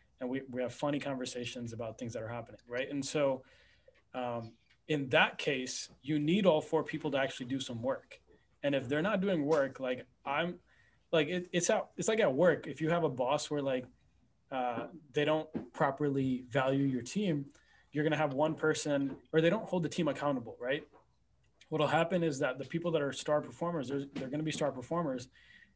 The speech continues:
and they're gonna put in work, and they're gonna see that this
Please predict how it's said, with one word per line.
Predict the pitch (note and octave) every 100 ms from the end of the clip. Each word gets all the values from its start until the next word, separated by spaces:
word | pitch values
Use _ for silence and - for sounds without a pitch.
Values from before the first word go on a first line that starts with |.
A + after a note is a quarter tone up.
| -
and | C#3
they're | D3+
gonna | D3
put | E3
in | D#3 C3+
work, | F#3+ F3+ F3 - D3
and | D3+
they're | D3+
gonna | D3
see | C#3+ - G3+
that | D#3+ C3+ -
this | C#3 C3+